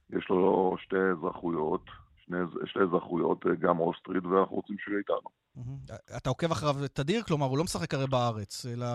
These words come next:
Speaker 2: מושאל
Speaker 1: הוא משחק בגרמניה,
Speaker 2: לאולדנבורג, כן.
Speaker 1: באולדנבורג, אה, קודם כל אנחנו מכירים אותו, מה שהיה פה, ואנחנו גם
Speaker 2: אבל
Speaker 1: רואים
Speaker 2: פה הוא לא היה
Speaker 1: עוקבים
Speaker 2: כל כך
Speaker 1: אחריו.
Speaker 2: דומיננטי, זה, לכן אני שואל.
Speaker 1: ההפך, אני חושב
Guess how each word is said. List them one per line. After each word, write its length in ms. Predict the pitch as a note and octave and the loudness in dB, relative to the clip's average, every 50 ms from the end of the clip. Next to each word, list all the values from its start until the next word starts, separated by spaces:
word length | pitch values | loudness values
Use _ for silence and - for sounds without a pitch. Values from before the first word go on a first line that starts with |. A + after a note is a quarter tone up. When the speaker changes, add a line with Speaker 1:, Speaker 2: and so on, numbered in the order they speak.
| A#2+ B2 | -2 -2
Speaker 2:
מושאל 240 | C3 C3 - G2 | -2 -2 -2 0
Speaker 1:
הוא 160 | - - F#2+ F#2 | 2 4 6 6
משחק 120 | - - | 6 6
בגרמניה, 580 | F#2 F2+ F#2 F2+ E2+ F2+ G2+ G#2+ A2 G#2+ G#2+ G2 | 6 8 6 6 6 8 6 6 8 6 4 4
Speaker 2:
לאולדנבורג, 200 | F2 F#2 G2+ A#2+ | 4 4 2 2
כן. 60 | B2+ | 2
Speaker 1:
באולדנבורג, 680 | A2+ A2 - - G#2+ A2+ A2+ A#2+ A#2+ A#2 A2 - - F2+ | 0 -4 -4 -4 -4 -2 -2 -2 -2 -4 -6 -6 -6 -6
אה, 280 | F2+ F2+ F2 F2+ F2 F2+ | -4 -4 -4 -4 -4 -2
קודם 180 | - F2 F2+ | -2 -2 0
כל 120 | - F2 F2 | 2 2 2
אנחנו 160 | E2 - E2 | 2 0 -2
מכירים 340 | D#2 - - F2 F2 F2 F#2 | -6 -4 -2 -2 -2 -2 -2
אותו, 180 | F2+ - - | -2 -2 0
מה 120 | E2 E2+ D#2+ | 0 0 2
שהיה 180 | - E2 D#2+ - - | 2 2 0 2 4
פה, 200 | - A#2+ C3 C3 | 6 8 8 8
ואנחנו 240 | G#2+ - - D#2+ D#2 - | 6 2 -2 -2 -6 -4
גם 60 | - - | -4 -4
Speaker 2:
אבל 80 | D3 D3+ | 0 4
Speaker 1:
רואים 60 | - | 4
Speaker 2:
פה 60 | A3+ | 6
הוא 100 | B3 A#3+ | 6 6
לא 80 | B3 B3 | 6 6
היה 100 | C4 C4 | 4 4
Speaker 1:
עוקבים 160 | G3+ G3 F#3 | 2 2 2
Speaker 2:
כל 80 | A3 | 0
כך 40 | F#3 | 0
Speaker 1:
אחריו. 140 | F3 E3+ G3 | 2 2 0
Speaker 2:
דומיננטי, 420 | G3 G3+ G#3 A3 G#3 E3+ - B2+ | 0 0 -2 -4 -4 -4 -4 -6
זה, 120 | A#2 B2+ C3 | -6 -6 -6
לכן 200 | C3 - F3+ F3 | -6 -6 -4 -4
אני 140 | D#3+ C#3+ B2 | -4 -4 -6
שואל. 200 | - - A#2 A#2 | -6 -4 2 4
Speaker 1:
ההפך, 420 | F2+ F2+ G#2+ A#2+ - G#2+ F#2 - | 8 8 8 8 6 4 0 0
אני 140 | F2+ F2+ F2 | 0 -4 -2
חושב 260 | - - - - | -4 -2 0 0